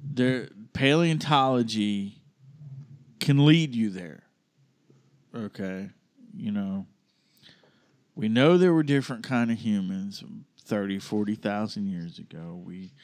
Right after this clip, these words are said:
we know what kind of life they led. We know what kind of brain they had. Um,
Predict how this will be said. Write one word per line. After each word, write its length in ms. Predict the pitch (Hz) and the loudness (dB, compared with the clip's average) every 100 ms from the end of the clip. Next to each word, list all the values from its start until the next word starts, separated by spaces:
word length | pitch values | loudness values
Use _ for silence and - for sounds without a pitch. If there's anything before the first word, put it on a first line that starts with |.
| - _ _ _ _ - - | -20 _ _ _ _ -20 -8
we 180 | 101 | -4
know 200 | 101 110 | 0 4
what 200 | 123 135 | 4 2
kind 220 | 107 131 135 | 2 2 4
of 80 | |
life 340 | 123 120 117 - | 4 4 2 0
they 140 | 110 | 0
led. 420 | 107 113 110 110 | 2 2 2 0
We 100 | 107 | -2
know 160 | 104 113 | -2 -2
what 140 | 117 | -4
kind 220 | 110 123 127 | -4 -2 -2
of 120 | 120 | -4
brain 520 | 110 110 113 117 110 | -2 0 2 0 0
they 160 | 104 104 | -2 -2
had. 580 | 104 104 101 104 104 - _ _ _ _ _ _ _ | -4 -4 -4 -4 -6 -10 _ _ _ _ _ _ _
Um, 440 | - 98 95 92 | -8 -6 -6 -8